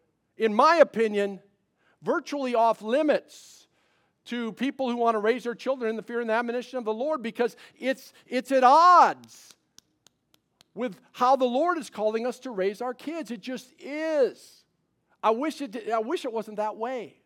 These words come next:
but it is. Arizona Department of Education, that's led right now by a Democrat by the name of Katie Hoffman, I believe is her name.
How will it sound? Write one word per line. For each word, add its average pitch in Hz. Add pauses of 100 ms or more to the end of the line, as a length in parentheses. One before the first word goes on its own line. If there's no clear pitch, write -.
(100)
but 214
it 226
is. 277 (4000)
Arizona 214
Department 202
of 190
Education, 185 (1500)
that's 180
led 190
right 190
now 202
by 190
a 180
Democrat 190
by 175
the 170
name 180
of 165 (440)
Katie 202
Hoffman, 175
I 156
believe 160
is -
her 170
name. 175